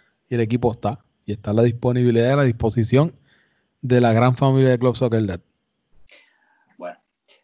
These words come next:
Speaker 2: de ahí entonces tenemos que movernos a uno de tus favoritos, el gran Super. Super, ¿qué ha hecho Super? Super todos los días envía un screenshot de algo que tú has puesto en Twitter. Todos los días envía algo tuyo, un screenshot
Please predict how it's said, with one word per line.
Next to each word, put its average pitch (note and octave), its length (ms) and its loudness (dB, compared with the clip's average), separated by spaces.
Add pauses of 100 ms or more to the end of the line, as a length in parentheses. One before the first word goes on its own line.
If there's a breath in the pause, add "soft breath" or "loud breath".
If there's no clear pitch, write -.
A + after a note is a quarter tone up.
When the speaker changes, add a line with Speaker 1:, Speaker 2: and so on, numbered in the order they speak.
(140)
Speaker 2:
de A2+ 140 -2
ahí C3 180 -2
entonces D#3 400 -16
tenemos C#3+ 320 -14
que E3 100 -20
movernos D3+ 540 -10 (300)
a G#2 240 -14
uno B2+ 220 -16
de C3 100 -14
tus C3 180 -20
favoritos, G2+ 560 -14 (400)
el F#2+ 180 -18
gran G#2+ 260 -12
Super. F2 420 -20 (920)
Super, E3 500 -8 (460)
¿qué B2+ 120 -12
ha C3 100 -8
hecho B2+ 180 -16
Super? - 380 -18
Super C#3+ 500 -6 (320)
todos C#3+ 300 -6
los - 180 -16
días A2+ 340 -14 (280)
envía B2 280 -12
un B2 160 -10
screenshot C3+ 640 -14 (200)
de G#2 120 -10
algo B2 260 -10
que A#2 120 -16
tú A2 100 -12
has G#2 160 -12
puesto A#2 540 -12 (160)
en F#2 220 -20
Twitter. G#2 420 -14 (460)
Todos B2 260 -6
los A#2+ 160 -8
días F2+ 300 -16
envía G#2+ 380 -10
algo G#2+ 200 -12
tuyo, F2+ 280 -18
un - 80 -20
screenshot C#3+ 540 -6